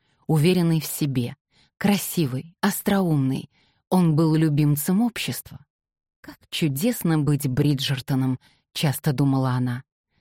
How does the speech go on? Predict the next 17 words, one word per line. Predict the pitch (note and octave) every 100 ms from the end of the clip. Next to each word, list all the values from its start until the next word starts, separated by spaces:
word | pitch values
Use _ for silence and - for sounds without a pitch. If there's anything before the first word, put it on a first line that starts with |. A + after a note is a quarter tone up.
| _ _
Сколько | - - C4+ B3+ - G3+
раз, | F#3+ F3 C3+ - - _ -
вернувшись | C#3+ D3+ F#3 - - C#3
домой | C#3+ C#3+ E3+
после | C#3 C#3+ - C3+ B2
чаепития | - C#3 B2+ - C#3+ - B2
с | -
Элоизой | C3 B2 B2+ D#3+ F3+ C3 B2+
и |
её | C3+ C3+ D3
семьёй, | D3 C3 B2+ D3 G3 F#3+ _ _ _ -
она | F#3 G#3
лежала | G#3 F#3 A#3 F#3
на | D#3+ D3+
своей | - D#3 F#3 F#3
постели, | - C#3+ - - - A3 E3 B2+ C#3
сожалея, | - - C#3 B2 B2 E3+ A#3+ A3